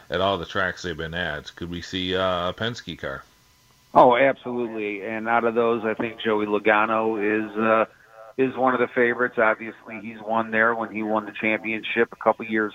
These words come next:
Speaker 2: back. Uh, the, it's funny that of the active champions running in the Cup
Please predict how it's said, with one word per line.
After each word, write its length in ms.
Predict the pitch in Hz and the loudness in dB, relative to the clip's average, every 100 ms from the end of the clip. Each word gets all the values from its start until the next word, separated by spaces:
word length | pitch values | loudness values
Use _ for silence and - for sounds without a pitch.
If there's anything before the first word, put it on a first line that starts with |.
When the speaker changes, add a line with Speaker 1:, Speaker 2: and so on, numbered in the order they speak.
| - | 0
Speaker 2:
back. 340 | 113 123 120 _ _ 117 123 _ | 4 4 2 _ _ -20 -20 _
Uh, 280 | - 113 113 | 2 4 4
the, 200 | 120 131 | 0 -4
it's 120 | 139 113 - | -4 -10 -4
funny 240 | 139 156 | -2 -2
that 200 | 120 113 - | 0 -2 -2
of 200 | 120 117 107 | -2 -2 -2
the 300 | 113 107 101 | -6 -6 0
active 560 | 120 135 _ 139 127 117 - | 2 2 _ -4 -4 -6 -10
champions 540 | 143 139 143 135 113 113 - - _ | -4 -4 -4 -6 -10 -12 -20 -20 _
running 460 | 113 139 147 127 - | 2 4 4 0 -4
in 260 | 139 147 | -2 0
the 80 | 147 | -2
Cup 240 | 139 139 | 2 2